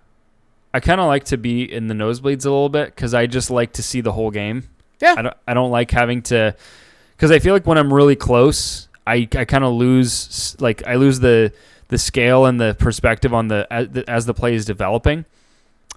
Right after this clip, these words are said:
Speaker 1: Like, from an entertainment perspective, I love being as close as possible.
Speaker 2: Yeah.
Speaker 1: 'Cause it's, it's just more fun. But to really take in the game, I would say ideally the last row of the lower bowl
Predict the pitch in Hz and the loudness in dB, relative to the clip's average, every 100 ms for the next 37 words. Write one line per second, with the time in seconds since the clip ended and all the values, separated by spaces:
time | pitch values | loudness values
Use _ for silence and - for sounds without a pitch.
0 | _ 151 139 220 262 240 175 151 165 143 | _ 0 4 4 4 4 4 4 2 0
1 | 123 - 117 - 104 120 143 143 131 117 | -4 -2 -4 -4 -6 2 4 4 2 -2
2 | - 117 104 95 104 95 - - - - | -4 -6 -8 -6 -6 -6 -14 -20 -20 -2
3 | 135 113 113 - 131 - - 120 107 110 | -2 0 -6 -10 -10 -8 -4 -4 -2 -4
4 | 95 - - - - - 135 156 170 175 | -6 -10 -20 -20 -4 0 2 4 4 4
5 | - 147 143 151 143 117 120 123 127 - | 4 2 2 0 -2 -2 -2 0 -2 0
6 | 139 139 151 131 127 110 131 147 143 131 | 0 2 2 2 0 0 0 2 2 0
7 | - _ _ _ _ - 131 123 131 143 | -6 _ _ _ _ -2 0 4 4 4
8 | - 120 110 123 127 123 120 113 - 120 | 0 -6 2 6 8 8 6 0 -4 -4
9 | 113 120 110 113 117 113 101 107 123 139 | 0 -2 2 2 2 0 2 4 4 4
10 | 151 | -2